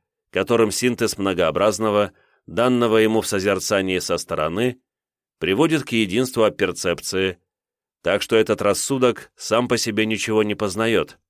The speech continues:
а только связывает и располагает материал для познания,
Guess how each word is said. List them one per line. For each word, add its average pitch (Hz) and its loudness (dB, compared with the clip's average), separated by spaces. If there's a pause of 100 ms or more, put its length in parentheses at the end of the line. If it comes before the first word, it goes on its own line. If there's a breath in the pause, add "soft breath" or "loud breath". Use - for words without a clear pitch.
(400)
а 120 0
только 110 2
связывает 123 0 (320)
и 113 2
располагает 127 2
материал 95 0
для 90 0
познания, 82 -4